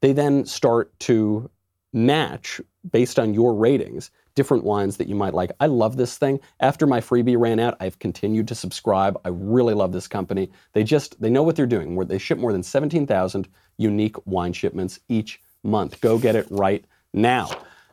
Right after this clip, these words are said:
Sign up with my link. You will get six bottles of wine for twenty-nine ninety-five plus free shipping for a year. Go to try first leaf dot com slash Knowles. That is, if you rate all six bottles of wine from your first box, you get ten dollars off your second box.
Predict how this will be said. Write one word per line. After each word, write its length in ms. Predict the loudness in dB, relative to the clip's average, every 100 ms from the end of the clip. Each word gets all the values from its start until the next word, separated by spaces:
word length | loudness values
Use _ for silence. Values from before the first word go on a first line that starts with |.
| _
Sign 260 | -4 0 2
up 140 | 2
with 80 | 2
my 160 | 4 4
link. 260 | 4 2
You 80 | 2
will 80 | 2
get 140 | 0
six 240 | -2 -4 0
bottles 340 | 0 2 -2
of 80 | -2
wine 320 | -2 0 -2
for 100 | -6
twenty-nine 460 | -4 0 0 0 0
ninety-five 540 | -2 -2 0 0 0
plus 180 | -2 -2
free 220 | 0 -2
shipping 440 | 0 -2 -2 -4 -6
for 220 | -4 -2
a 40 | 0
year. 260 | 0 0
Go 120 | 0 -2
to 80 |
try 320 | -2 0 0 0
first 300 | -4 -6 -6
leaf 160 | -4
dot 180 | -4 -4
com 180 | -4 -4
slash 280 | -4 -4 0
Knowles. 480 | 2 4 2 -2 -12 _ -20 -20 _ 2
That 260 | 2 0 -2
is, 320 | 0 0 -4 -8
if 120 | -4
you 140 | -2
rate 240 | 2 2 2
all 160 | 0 0
six 220 | -2 -2
bottles 440 | 2 2 2 0
of 80 | -2
wine 320 | -2 0 0
from 200 | 0 2
your 120 | 2 0
first 320 | -2 -2 0
box, 260 | 0 0
you 60 | -2
get 160 | 0 0
ten 160 | 0
dollars 320 | 2 2 0
off 160 | -2 -4
your 80 | -2
second 320 | 0 0 2
box. 260 | 0 0